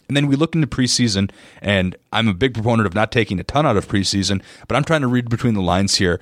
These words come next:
and see that Malcolm Brown's getting the Todd Gurley starters treatment where he's actually not playing at all. Henderson's getting a bunch of reps, and his yards per carry isn't that great. Henderson's working well as a pass catcher, but I think it's like two point seven yards per carry. So,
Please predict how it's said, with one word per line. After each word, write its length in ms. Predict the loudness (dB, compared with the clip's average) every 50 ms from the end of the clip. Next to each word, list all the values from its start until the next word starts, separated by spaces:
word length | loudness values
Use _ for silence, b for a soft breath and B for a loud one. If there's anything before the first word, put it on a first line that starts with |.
| B B B B
and 120 | -4 -2
see 200 | 0 0 0 0
that 120 | 2 0 2
Malcolm 360 | 0 0 0 0 0 0 2
Brown's 320 | 2 2 2 2 0 -2
getting 380 | -6 -6 -2 0 0 2 2 2
the 60 | 0
Todd 280 | 0 0 0 0 0 0
Gurley 240 | 0 0 0 0 -2
starters 420 | -2 -2 0 0 0 0 -2 -4
treatment 380 | -6 -6 -6 -6 -6 -6 -6 -4
where 100 | -6 -6
he's 260 | -4 -4 -2 -2 -2
actually 440 | -2 -2 -2 -2 -2 -4 -6 -6 -2
not 260 | 0 0 -2 -2 -2
playing 300 | -2 0 0 0 0 0
at 80 | 0
all. 240 | 2 2 2 0 -2 B B B B B
Henderson's 460 | -2 0 0 0 -2 -4 -4 -4 -2
getting 220 | 0 0 0 0
a 60 | 0
bunch 260 | 0 0 0 0 -2 -4
of 140 | -4 -2
reps, 280 | 0 0 0 0 0 0
and 80 | 0 0
his 160 | -2 -2 -2
yards 280 | -2 0 0 0 -2
per 100 | -4 -6
carry 400 | -6 -4 -2 0 0 2 2 2
isn't 200 | 0 2 2 2
that 180 | 2 2 0 -2
great. 240 | -2 -2 -2 -2 -2
Henderson's 360 | -2 -2 -2 -2 -2 0 0
working 280 | 0 0 2 2 2 2
well 180 | 2 2 2
as 100 | 2 0
a 60 | -4
pass 240 | -4 -2 -2 -2 -2
catcher, 300 | -2 -2 -4 -2 -2 -2
but 100 | -2 -2
I 60 | -2
think 120 | -2 -4 -8
it's 120 | -8 -8
like 160 | -8 -8 -8
two 120 | -6 -6 -6
point 280 | -2 0 0 0 2
seven 400 | 0 0 0 2 2 2 0 0 -2 B B B B B
yards 260 | 0 0 0 0 0
per 120 | -2 -4
carry. 340 | -2 -2 -2 0 0 0 0
So, 340 | 0 0 0 0 0 -2